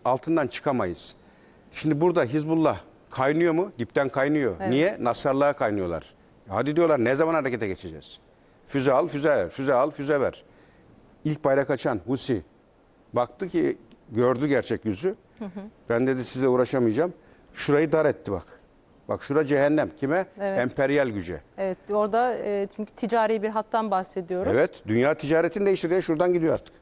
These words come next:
Speaker 1: O bir avuç Husi kök söktürüyor.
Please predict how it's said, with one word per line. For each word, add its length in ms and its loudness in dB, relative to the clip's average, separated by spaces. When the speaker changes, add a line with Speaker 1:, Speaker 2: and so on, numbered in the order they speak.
Speaker 1:
O 160 -2
bir 100 4
avuç 340 2
Husi 500 0
kök 220 -2
söktürüyor. 540 -4